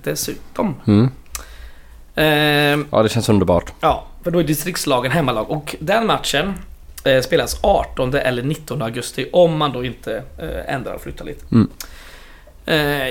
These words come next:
Speaker 1: yes, men först ska vi ha omgång ett såklart. Eh, Lindome, som vi mött ett par gånger under de senaste åren i både, ja, framförallt träningsmatcher, men nu
Speaker 2: Mm.
Speaker 1: även i seriespel. Där vi vann klart med tre noll.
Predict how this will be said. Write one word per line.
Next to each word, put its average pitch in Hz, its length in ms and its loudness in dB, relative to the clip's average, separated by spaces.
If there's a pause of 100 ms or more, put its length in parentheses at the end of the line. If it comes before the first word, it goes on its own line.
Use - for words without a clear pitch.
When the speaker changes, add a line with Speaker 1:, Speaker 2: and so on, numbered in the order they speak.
(120)
Speaker 1:
yes, 202 500 2
men 190 460 2
först 233 280 4
ska 220 100 2
vi 220 60 8
ha 208 80 6
omgång 185 280 4
ett 180 200 2
såklart. 165 540 2
Eh, 135 120 4
Lindome, 180 600 4 (160)
som - 140 -4
vi 220 80 2
mött - 400 0 (220)
ett - 160 -4
par 151 180 4
gånger 254 240 4
under 147 200 2
de 127 100 -4
senaste 135 260 -4
åren 120 200 -2
i 120 140 -4
både, 123 260 -2 (120)
ja, 135 220 2
framförallt 208 380 4
träningsmatcher, 139 560 0
men 147 120 -2
nu 147 60 2
Speaker 2:
Mm. 139 120 6
Speaker 1:
även 135 140 0
i 131 40 -6
seriespel. 127 420 -4 (880)
Där 143 80 -2
vi 139 80 2
vann 127 200 2 (360)
klart 139 540 0
med 135 160 -8
tre 135 120 -6
noll. 113 180 -8